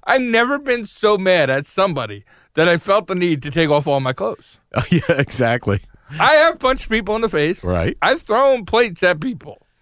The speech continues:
Speaker 2: Well, she wasn't even in an argument with this person. This person was a complete stranger to her. Um, as I mentioned, the incident took place at the Waffle House, uh, restaurant, about, it's about twenty-seven miles north of Atlanta. Uh, the woman who was assaulted told the, uh,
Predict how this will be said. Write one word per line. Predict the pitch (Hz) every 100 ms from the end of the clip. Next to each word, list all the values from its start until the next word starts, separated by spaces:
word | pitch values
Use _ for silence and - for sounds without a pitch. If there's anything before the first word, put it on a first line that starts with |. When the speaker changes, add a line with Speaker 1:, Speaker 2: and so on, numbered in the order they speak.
| _ _
Speaker 2:
Well, | 202
she | 196 294
wasn't | 320 311 294
even | 254
in | 208
an | 175
argument | 196 214 131 101
with | 98
this | 101
person. | - 87 -
This | 151 -
person | 294 - 233
was | 131
a |
complete | 135 143 131
stranger | - 170 233 185
to | 90
her. | 90 78 69 - _ _ _ _ _ -
Um, | 110 107 104 98 95 -
as | 131
I | 147
mentioned, | 160 240 247 220
the |
incident | 170 202 - 160
took | 202
place | - 180 165
at |
the | 127
Waffle | 123 170 196
House, | 135 123 123 - 113
uh, | 110
restaurant, | 123 - 113 113 123 _ _ - -
about, | - 156 -
it's | -
about | 165
twenty-seven | - 180 208 196 175
miles | 165 156 147
north | 135 147
of | -
Atlanta. | - 104 85 107 208 _ _ _ _ -
Uh, | 110 110 104 101 - - -
the | 107
woman | 113 139 151
who | 156 156
was | 135
assaulted | 131 165 214 220 -
told | 156 175 165 147
the, | 151 143 139 135
uh, | 131 131